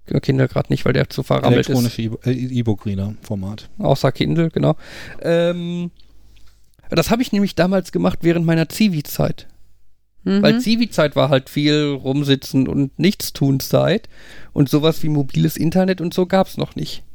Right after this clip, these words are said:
Speaker 3: Oh.
Speaker 1: Genau, aber ich hatte halt so ein P D A, der eigentlich mein Navigationssystem im Auto war. Aber da konnte ich halt
Speaker 3: Du
Speaker 1: eine
Speaker 3: hattest ein
Speaker 1: S D-Karte.
Speaker 3: P D A?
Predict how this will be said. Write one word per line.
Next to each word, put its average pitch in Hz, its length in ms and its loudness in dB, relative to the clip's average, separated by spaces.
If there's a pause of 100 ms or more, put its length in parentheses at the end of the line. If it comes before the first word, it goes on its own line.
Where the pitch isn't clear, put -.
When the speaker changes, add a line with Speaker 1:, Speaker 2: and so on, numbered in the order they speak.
(140)
Speaker 3:
Oh. 165 580 2 (140)
Speaker 1:
Genau, 180 260 2
aber 160 160 2
ich 156 100 0
hatte 185 200 2
halt 165 120 4
so - 80 -4
ein 147 120 -4
P 147 160 0
D 135 120 4
A, 180 360 0
der 143 160 -2
eigentlich 147 360 -4
mein 135 220 2
Navigationssystem 139 920 0
im 135 120 0
Auto 180 400 2
war. 233 240 2 (680)
Aber 151 260 2
da 147 240 0
konnte 226 260 0
ich 196 100 -2
halt 180 220 2
Speaker 3:
Du 196 40 2
Speaker 1:
eine 190 100 4
Speaker 3:
hattest 196 120 2
ein 160 60 4
Speaker 1:
S 190 60 4
D-Karte. 214 340 4
Speaker 3:
P 208 140 4
D 185 100 -4
A? 220 540 2